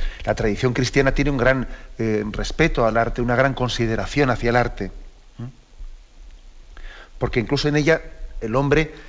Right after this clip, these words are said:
se asemeja a Dios. ¿En qué sentido el hombre se asemeja a Dios? Acordaros de que Dios creó de la sobreabundancia de su ser. Dios no tenía necesidad de haber creado,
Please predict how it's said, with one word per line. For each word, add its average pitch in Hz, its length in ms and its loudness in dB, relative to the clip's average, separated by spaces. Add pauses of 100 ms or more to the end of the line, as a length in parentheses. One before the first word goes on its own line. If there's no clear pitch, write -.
(180)
se - 180 -2
asemeja 127 500 2
a - 20 2
Dios. 131 180 2
¿En 139 140 0
qué 220 80 -2
sentido 127 580 0 (880)
el 127 140 4
hombre 123 180 4
se 127 160 2
asemeja 120 440 0
a - 20 0
Dios? 104 340 -2 (1700)
Acordaros 127 520 2
de 135 100 2
que 135 400 0 (160)
Dios 123 400 0
creó 135 320 2
de 143 80 2
la 131 140 4
sobreabundancia 117 1160 0 (720)
de 113 220 -2
su 104 160 -6
ser. - 380 2 (2000)
Dios 127 260 0
no 143 80 2
tenía 135 320 4
necesidad 127 560 2
de 135 80 4
haber 123 220 2
creado, 117 440 2